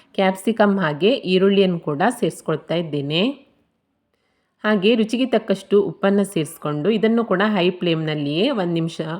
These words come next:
ಕಾಲ ಫ್ರೈ ಮಾಡ್ಕೊಳ್ತೀನಿ. ಸ್ವಲ್ಪ just ಫ್ರೈ ಆದರೆ ಸಾಕಾಗತ್ತೆ, ಕ್ರಂಚಿ ಕ್ರಂಚಿ ಆಗಿದ್ರೇ ಟೇಸ್ಟ್ ಚೆನ್ನಾಗಿರುತ್ತೆ.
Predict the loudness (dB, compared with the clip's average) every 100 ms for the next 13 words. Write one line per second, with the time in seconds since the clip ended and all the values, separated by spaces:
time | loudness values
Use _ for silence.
0 | -10 -6 -4 0 0 -2 -12 _ _ _
1 | -2 0 2 2 0 -2 -4 -4 -4 0
2 | 0 0 -6 _ _ _ _ _ _ _
3 | -4 2 2 2 2 0 0 -2 2 4
4 | 4 4 2 -2 -2 -4 -2 -4 -4 -4
5 | -4 0 0 0 -2 -4 -4 -4 -4 -4
6 | -6 -4 0 0 0 0 0 -2 -2 0
7 | -2 -2 -6 -8 _ 0